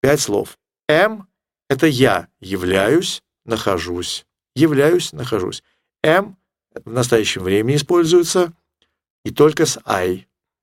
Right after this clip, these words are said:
I am, я являюсь, я нахожусь.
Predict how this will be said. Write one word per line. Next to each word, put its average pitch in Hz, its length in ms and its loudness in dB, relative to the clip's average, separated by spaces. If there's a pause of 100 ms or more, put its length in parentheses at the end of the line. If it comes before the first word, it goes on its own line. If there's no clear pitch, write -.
I 127 320 0
am, 113 400 -4 (180)
я 107 220 0
являюсь, 98 600 0 (300)
я 110 240 0
нахожусь. 98 680 -6